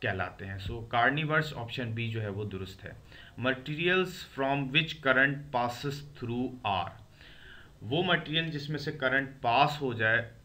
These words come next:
उनको, उस मटेरियल को जो है वो कंडक्टर कहते हैं। कंडक्टर्स में से करंट आसानी से पास हो जाता है, इंसुलेटर में से पास नहीं होता, नॉन कंडक्टर में से भी पास नहीं होता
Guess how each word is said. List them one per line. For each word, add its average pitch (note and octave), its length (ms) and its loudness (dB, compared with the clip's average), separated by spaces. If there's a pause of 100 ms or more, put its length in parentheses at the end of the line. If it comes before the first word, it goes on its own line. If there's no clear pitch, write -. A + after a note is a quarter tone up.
(240)
उनको, D3+ 460 -2
उस C#3+ 500 -4
मटेरियल C3 600 0
को C3 140 -2
जो A2+ 100 -2
है G#2+ 100 0
वो A#2 140 -4
कंडक्टर G#2 580 -4
कहते B2 400 0
हैं। D3 280 -4
कंडक्टर्स A#2 760 -2 (160)
में B2+ 180 -2
से B2 260 -4 (120)
करंट A2+ 340 0 (360)
आसानी A#2 520 2
से A#2+ 160 -4
पास G#2 480 0
हो B2 100 -4
जाता A#2 320 -2
है, C3 140 0
इंसुलेटर A#2 580 -4
में A2 120 -4
से A2+ 120 -8
पास G2+ 360 -2
नहीं A2+ 180 -2
होता, C3 380 0 (380)
नॉन B2+ 520 2
कंडक्टर B2 480 -2
में A#2 180 -4
से A2 160 -6
भी A2 140 -6
पास G2+ 380 -4
नहीं A2 100 -6
होता A2 240 -6